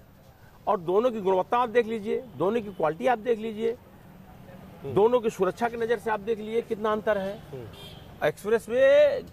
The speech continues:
Speaker 1: कभी भी, अ, माननीय अखिलेश यादव ने अपने manifesto में नहीं लागू किया था।
Speaker 2: हम्म।
Speaker 1: अखिलेश यादव जी ने कभी भी पहले मैनिफेस्टो में, अ, किसान दुर्घटना बीमा नहीं लागू किया था।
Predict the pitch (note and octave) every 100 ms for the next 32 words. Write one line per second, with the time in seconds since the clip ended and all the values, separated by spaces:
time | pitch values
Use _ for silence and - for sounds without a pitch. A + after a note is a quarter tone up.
0 | - F3+ F3+ C#4 A3 A#3 C4 C4+ C4+ B3+
1 | A3 G#3 G3+ F#3+ G3+ A3 F3+ G3+ G3+ F#3+
2 | F3+ G#3+ A3 G3 G#3 G3 E3 F3+ - A3+
3 | G3+ F#3+ G3+ G#3 F#3 G#3 - F3+ - -
4 | - C3 G#2 - - - - - - -
5 | - - C3 C3+ D3 F#3+ F#3+ C#3+ B2+ B2
6 | A#2 A#2 D3 G3 A3+ - D#3+ F#3+ G#3+ G#3+
7 | F3 G#3 G#3+ G3+ F#3+ F3 E3 E3+ E3 F#3
8 | A3+ A#3+ G#3+ - - - - E3+ F3 F3
9 | F3 F3 E3+ E3+ E3+ E3 D#3+ D#3+ D3+ -
10 | F3 G#3+ A3+ G#3+ F3 F3 G#3 G#3 G#3 G#3
11 | C#3 D#3 A3 G#3+ G#3+ - G#3 F#3 F3 F#3+